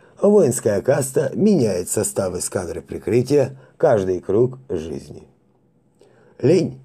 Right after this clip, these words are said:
у родов экспериментаторов системы Ярила возникает спустя свыше двухсот лет пребывания системы в пространстве низких энергий.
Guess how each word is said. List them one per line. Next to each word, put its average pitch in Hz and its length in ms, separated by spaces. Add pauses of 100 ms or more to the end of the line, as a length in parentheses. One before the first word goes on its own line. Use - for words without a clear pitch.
(300)
у 110 280
родов 120 400
экспериментаторов 110 960
системы 98 540
Ярила 120 540 (420)
возникает 160 640
спустя - 640
свыше 175 680
двухсот 131 720
лет 113 360
пребывания 92 680
системы 143 680 (180)
в - 80
пространстве 135 800
низких 101 560
энергий. - 520